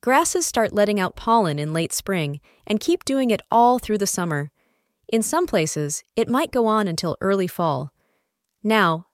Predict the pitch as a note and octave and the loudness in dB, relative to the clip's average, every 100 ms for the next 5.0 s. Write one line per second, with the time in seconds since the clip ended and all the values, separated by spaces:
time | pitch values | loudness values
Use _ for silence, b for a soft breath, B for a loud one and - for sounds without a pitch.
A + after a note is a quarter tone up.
0 | _ - C4+ F4 - - A#3+ C4 A3 - | _ -2 0 0 -4 -2 0 0 -2 -4
1 | - G#3 A#3 A3+ G3+ G3+ G#3+ G#3+ G#3 F#3+ | 0 2 2 0 0 0 -2 -4 -4 -4
2 | E3+ D3+ C#3 C#3 - _ _ _ _ - | -2 -2 -4 -8 -14 _ _ _ _ -2
3 | B3 C#4 - E4+ - E3+ E3 D#3+ E3+ D#3+ | 0 0 0 0 0 -2 -2 -2 -2 -2
4 | E3 A3 A#3 B3+ C4 - - A#3 E3+ C#3+ | 0 0 0 -2 -6 -8 -2 0 0 -2